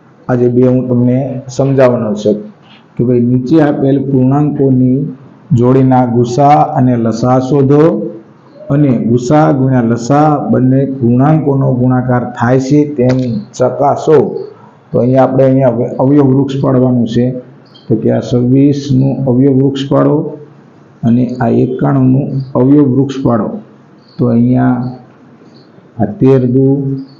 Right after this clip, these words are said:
છવ્વીસ, કયા કયામાં એકાણું આવે? તો કે તેર સત્તા એકાણું. હવે આપણે અહીંયા આનું અવયવ વૃક્ષ પડ્યું છે,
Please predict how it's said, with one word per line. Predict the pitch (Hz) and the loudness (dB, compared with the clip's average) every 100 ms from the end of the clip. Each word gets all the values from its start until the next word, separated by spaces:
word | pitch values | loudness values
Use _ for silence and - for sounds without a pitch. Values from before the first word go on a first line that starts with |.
| - _ - - | -20 _ -20 -12
છવ્વીસ, | - 127 131 139 135 - - - - - - - - - - - - - - - | -2 0 4 2 2 -4 -8 -12 -16 -20 -20 -20 -20 -20 -20 -20 -20 -20 -20 -4
કયા | 127 139 | 0 2
કયામાં | 147 151 147 | 2 4 2
એકાણું | 147 143 139 135 | 0 0 0 2
આવે? | 131 135 131 131 - - - - | 2 0 -2 -6 -8 -14 -20 -8
તો | 113 | -4
કે | - | -2
તેર | 107 - 127 127 | -2 0 2 0
સત્તા | 127 127 - 120 123 127 - - - - - - | -2 -4 -2 -2 0 -2 -6 -14 -20 -20 -20 -4
એકાણું. | 151 147 151 117 107 107 - - - | -2 2 2 2 -2 -6 -8 -12 -2
હવે | 110 127 | 0 0
આપણે | 135 131 160 | -2 -2 0
અહીંયા | 151 139 139 | 0 0 0
આનું | 143 147 147 | 0 -2 0
અવયવ | 135 160 139 | 4 4 4
વૃક્ષ | 131 139 - - - - | 2 0 -4 -10 -16 -6
પડ્યું | - 190 156 | 2 6 6
છે, | - | 2